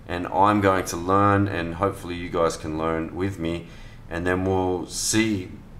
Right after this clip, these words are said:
what the quality of this thing is like using all the parts that it came with, and see how it flies.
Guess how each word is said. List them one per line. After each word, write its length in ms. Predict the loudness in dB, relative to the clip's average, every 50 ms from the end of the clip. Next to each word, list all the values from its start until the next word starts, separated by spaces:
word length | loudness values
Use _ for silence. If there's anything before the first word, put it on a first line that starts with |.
| -14 -6 -4
what 200 | -2 -2 -2 -2
the 80 | -4
quality 520 | -4 2 4 6 8 8 8 6 6 6 4
of 140 | 4 4 2
this 160 | 0 -2 0
thing 260 | 2 2 2 4 4
is 160 | 2 2 2
like 380 | 4 6 6 6 6 4 0 0
using 420 | 2 2 2 4 4 4 4 4
all 200 | 4 2 2 2
the 80 | 0 0
parts 380 | 0 2 4 4 4 2 0
that 120 | -4 -4 -4
it 100 | -6 -2
came 300 | 2 4 4 4 4 4
with, 280 | 2 2 0 -2 -4 -8 -14 -16 -16 -18 -16 -10 -6
and 120 | -4 -2
see 200 | 0 0 2 6
how 180 | 6 8 6 6
it 80 | 4 2
flies. 540 | 2 4 4 6 6 4 0 -2 -6 -10